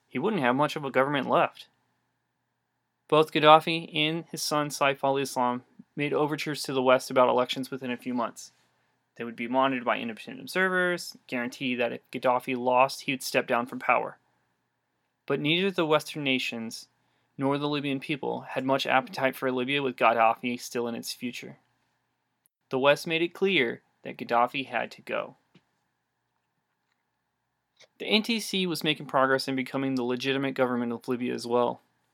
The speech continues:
The technocrats that started up the N T C spoke a language that the West could both understand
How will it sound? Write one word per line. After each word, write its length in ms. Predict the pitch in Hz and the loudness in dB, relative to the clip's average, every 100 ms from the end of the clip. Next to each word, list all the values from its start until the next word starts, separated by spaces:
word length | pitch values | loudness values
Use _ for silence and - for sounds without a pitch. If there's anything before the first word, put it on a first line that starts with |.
| _ _ _ _ _ _ _ - | _ _ _ _ _ _ _ -6
The 100 | 131 | -2
technocrats 600 | - 165 151 - 131 - | 2 2 2 4 4 4
that 100 | - | -8
started 340 | - 135 131 | -2 0 2
up 140 | 147 - | 2 0
the 140 | 135 | -4
N 80 | 127 | -2
T 120 | 131 | -4
C 220 | 123 131 | -4 -4
spoke 300 | 127 143 135 | -4 -4 -2
a 40 | 135 | -2
language 380 | 135 135 135 | -2 -2 -6
that 120 | - - | -8 -4
the 60 | |
West 260 | 127 135 - | 2 2 0
could 120 | 131 | -2
both 220 | 123 120 | 0 0
understand 680 | 123 123 - 135 135 160 | -2 -4 -6 -2 -2 -2